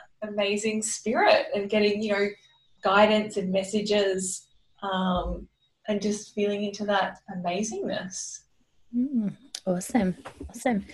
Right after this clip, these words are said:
Speaker 2: So the other thing we talk about a lot along with mental wellness is about mindset and, uh, how important that can be. So I always, uh, challenge guests that come on to describe their own mindset.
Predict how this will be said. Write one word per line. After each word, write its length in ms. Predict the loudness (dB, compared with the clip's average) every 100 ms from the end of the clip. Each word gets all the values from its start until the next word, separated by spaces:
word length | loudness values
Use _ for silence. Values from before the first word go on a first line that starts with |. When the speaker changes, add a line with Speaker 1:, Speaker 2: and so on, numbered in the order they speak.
| -18 -20 -16
Speaker 2:
So 380 | 6 12 12 10 0 _ 2 6
the 180 | 10
other 160 | 12 12
thing 160 | 10 8
we 80 | 8
talk 180 | 6
about 200 | 8 10
a 40 | 12
lot 260 | 12 10 4
along 240 | 4 6
with 180 | 6 4
mental 280 | 0 2 6
wellness 420 | 6 6 4 0
is 100 | 4
about 220 | 4 6
mindset 720 | 6 8 8 6 0 2 2 0 -10 -20 _ 0
and, 220 | 4 4
uh, 180 | 2 0
how 180 | 4 4
important 340 | 6 4 4
that 120 | 2 2
can 120 | 4
be. 200 | 4 2
So 200 | 6 10
I 220 | 12 12
always, 440 | 12 12 12 6 4
uh, 220 | 2 2
challenge 540 | 8 10 10 8 4 6
guests 240 | 6 6
that 80 | -2
come 140 | 0 2
on 200 | 2 2
to 120 | -2
describe 720 | -2 -2 4 8 10 10 6 4
their 140 | 4 6
own 180 | 6 6
mindset. 580 | 6 4 2 -2 -4